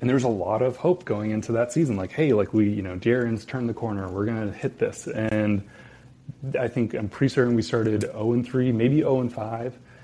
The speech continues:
And there was a lot of, like, organizational panic about, like, "Oh no, what's happening?" It's like, "Hey, like, there's eighty-two games." Of course, covid then happened later, but, um, so that changed, obviously, everything. But, um,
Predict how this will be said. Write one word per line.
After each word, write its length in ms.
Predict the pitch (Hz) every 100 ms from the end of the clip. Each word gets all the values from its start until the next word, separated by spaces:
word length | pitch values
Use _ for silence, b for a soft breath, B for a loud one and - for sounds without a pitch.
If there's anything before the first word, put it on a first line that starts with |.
| B -
And 100 | 123
there 80 |
was 100 | 135
a 40 | 139
lot 360 | 110 104 120 127
of, 280 | 127 120
like, 340 | 127 120 117 - - 120
organizational 600 | 127 127 123 120 123 120
panic 460 | 127 117 - - -
about, 380 | 110 107 104 104
like, 180 | 101 123
"Oh 100 | 165
no, 320 | 196 185 151
what's 160 | 165 -
happening?" 360 | 175 - 117
It's 160 | 107 107
like, 140 | 110
"Hey, 200 | - 135
like, 200 | 107 104 - - -
there's 280 | 151 160 - -
eighty-two 340 | 151 143 135 123
games." 240 | 107 110
Of 60 | 117
course, 160 | 120 B B
covid 300 | - 160 135
then 160 | 123 110
happened 400 | 113 110 107 104
later, 280 | 113 101 104
but, 240 | 113 - B B B -
um, 600 | 127 113 110 104 104 107
so 160 | - 117
that 300 | - 113 -
changed, 280 | 117 107 104
obviously, 400 | 101 95 101 107
everything. 440 | 143 104 107 107
But, 360 | 104 113 - 123
um, 460 | 107 104 104 98